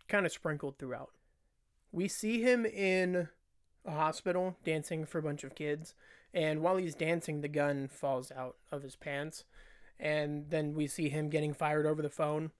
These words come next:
um, by his boss, and he's trying to play it off like it's part of his act, but, I mean, what kind of act includes a gun? He's had a bad day, um, and so when he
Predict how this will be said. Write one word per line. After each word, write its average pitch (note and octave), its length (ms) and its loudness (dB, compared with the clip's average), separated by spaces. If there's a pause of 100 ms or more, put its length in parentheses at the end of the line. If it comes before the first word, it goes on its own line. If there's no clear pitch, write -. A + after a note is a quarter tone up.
(120)
um, C#3+ 260 -2
by D3 160 -4
his C#3 140 -6
boss, C#3+ 460 -4 (380)
and D#3 180 2
he's D#3 220 2
trying G#3+ 200 6
to G3+ 60 2
play G3 220 6
it F3+ 80 8
off E3+ 240 4
like D#3+ 160 2
it's E3 140 -2
part E3 220 4
of D#3 60 -2
his D3+ 180 2
act, D#3 440 2
but, D3+ 240 2 (840)
I F3+ 60 -2
mean, D3 240 2
what D3+ 140 -2
kind D3+ 180 -4
of D3 60 -6
act D3 300 -4 (400)
includes D#3 340 -6
a D3+ 60 -6
gun? D3+ 320 -2 (400)
He's F#3 380 -6
had F#3+ 320 6
a E3+ 40 8
bad D#3+ 340 -6
day, D#3 180 -8 (640)
um, D#3 220 -2
and D#3+ 160 0
so E3+ 200 6
when D#3+ 240 2
he D#3 400 0